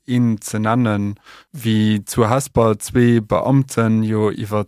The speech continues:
Jahrzehnten quasi sich aus der Käse von der Gemeinde bedenkt tun, du hast der Toten eben auch so geschwart gehen, dass in diese sich nicht dürften bei Wahlen präsentieren, für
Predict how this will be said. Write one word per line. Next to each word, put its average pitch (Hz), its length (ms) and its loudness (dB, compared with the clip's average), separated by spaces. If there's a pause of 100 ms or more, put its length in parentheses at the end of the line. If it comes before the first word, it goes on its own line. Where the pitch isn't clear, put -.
(160)
Jahrzehnten 117 880 -2
quasi 104 720 -2
sich 113 400 -8
aus 110 220 -4
der 104 380 -4
Käse - 320 -2
von 113 140 0
der 101 100 -2
Gemeinde 113 300 0
bedenkt 117 440 0
tun, 113 300 2 (420)
du 113 140 2
hast 117 200 -2
der 104 120 -2
Toten 120 320 0
eben 110 260 -2
auch 120 200 0
so 104 200 0
geschwart 107 460 -2
gehen, 104 180 -4
dass 101 180 -8
in 107 80 -4
diese 107 180 0
sich 101 180 -8
nicht 110 240 -4
dürften 104 580 -6 (380)
bei 104 420 -2
Wahlen 107 540 0
präsentieren, 110 1000 -2
für 104 600 -4